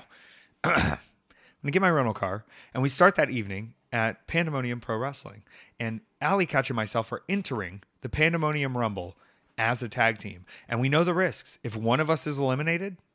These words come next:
the other is eliminated as well, and that's a bigger risk for her than me because I don't do that. I'm the one that loses usually, and recently, Bussy doesn't lose. Thank God.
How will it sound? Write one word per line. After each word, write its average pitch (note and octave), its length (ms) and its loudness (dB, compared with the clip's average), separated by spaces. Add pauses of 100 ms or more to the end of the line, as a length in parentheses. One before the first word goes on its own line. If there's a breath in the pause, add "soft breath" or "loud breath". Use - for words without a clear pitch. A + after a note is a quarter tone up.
(140)
the A#2 100 2
other A2 220 0
is A2+ 100 -6
eliminated A2 480 -2
as G2+ 160 -6
well, C3 380 0
and A2 100 -6
that's B2+ 160 -2
a C#3+ 60 0
bigger E3+ 240 0
risk D#3+ 240 0
for C#3+ 100 -2
her D#3 220 0
than C#3+ 200 -6
me D3 180 -8
because G#2 300 -12
I A#2 100 -6
don't C3 260 -8
do B2+ 180 -4
that. A#2+ 300 -6 (440 loud breath)
I'm D#3+ 200 2
the D#3 100 2
one C#3+ 140 2
that B2+ 100 -2
loses G2+ 380 0
usually, F#2 420 -8 (340 loud breath)
and A2+ 400 -2
recently, F3+ 540 0
Bussy C#3+ 320 0
doesn't F#3 280 2
lose. G#3+ 420 2 (180)
Thank D3+ 160 -2
God. A2+ 320 2